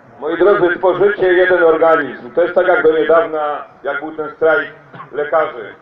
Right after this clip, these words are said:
Mówiło się tylko o lekarzach. Doskonale o tym wiecie, że w służbie zdrowia liczy się także personel pomocniczy, pielęgniarki salowej, nawet ten konserwator w szpitalu.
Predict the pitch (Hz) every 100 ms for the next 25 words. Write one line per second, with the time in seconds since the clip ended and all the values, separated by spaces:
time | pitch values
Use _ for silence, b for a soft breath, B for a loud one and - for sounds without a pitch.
0 | _ _ _ _ - - 135 147 185 175
1 | 175 175 185 175 165 160 175 165 139 147
2 | 147 160 165 160 160 147 170 170 160 156
3 | 151 151 - - - 175 175 165 160 170
4 | 160 160 156 147 - 135 170 170 160 160
5 | 170 156 156 151 165 165 156 151 151 151
6 | - 156 - 139 147 139 156 175 160 147
7 | 151 165 170 165 175 175 175 165 170 165
8 | 165 170 180 156 - 143 147 131